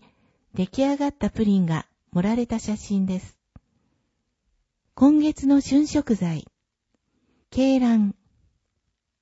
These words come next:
私たちの食事に欠かすことのできない卵には、タンパク質、脂質、ビタミン、ミネラルなどが含まれており、栄養の宝庫と言われています。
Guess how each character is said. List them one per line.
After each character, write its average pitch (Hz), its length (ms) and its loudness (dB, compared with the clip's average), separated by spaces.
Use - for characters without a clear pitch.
私 277 380 -2
た 285 140 -2
ち - 120 -4
の 180 120 4
食 185 300 -4
事 185 140 -4
に 170 300 -2
欠 214 160 -6
か 269 120 0
す - 120 -12
こ 285 140 -2
と 240 100 2
の 185 140 4
で 165 120 -2
き - 140 -4
な 196 140 4
い 175 80 -2
卵 196 400 2
に 160 160 0
は、 147 200 -6
タ 254 140 4
ン 269 80 4
パ 269 160 -2
ク 240 160 -4
質、 - 360 -10
脂 208 140 -4
質、 208 500 -6
ビ 208 120 -2
タ 277 180 2
ミ 180 160 2
ン、 - 120 -8
ミ 262 140 6
ネ 339 140 0
ラ 233 140 2
ル 180 100 2
な 165 160 0
ど 156 100 -4
が 151 120 -4
含 - 280 -4
ま 226 120 2
れ 175 100 -2
て - 160 -8
お 156 100 -4
り、 - 160 -8
栄 254 240 4
養 254 240 2
の 247 100 4
宝 269 240 0
庫 - 140 -8
と 160 120 -6
言 151 120 -4
わ 170 100 0
れ 165 120 -4
て - 120 -8
い 151 100 -4
ま 143 160 -2
す。 - 200 -18